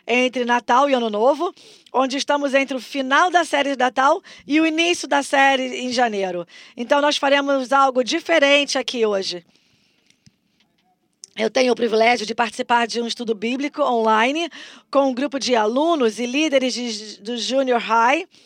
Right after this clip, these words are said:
E todas as semanas nós estudamos o Evangelho de João.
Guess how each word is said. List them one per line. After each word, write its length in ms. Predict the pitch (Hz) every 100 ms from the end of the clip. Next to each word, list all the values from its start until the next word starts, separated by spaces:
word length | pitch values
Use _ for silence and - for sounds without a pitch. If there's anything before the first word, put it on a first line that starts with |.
| _ - - -
E 120 | 277
todas 260 | 339 339 330
as 100 | -
semanas 400 | 277 277 302 277
nós 140 | 277
estudamos 420 | 254 262 277 269
o 60 | 262
Evangelho 500 | 262 254 240 262 254
de 160 | 214
João. 500 | 233 247 208 196 185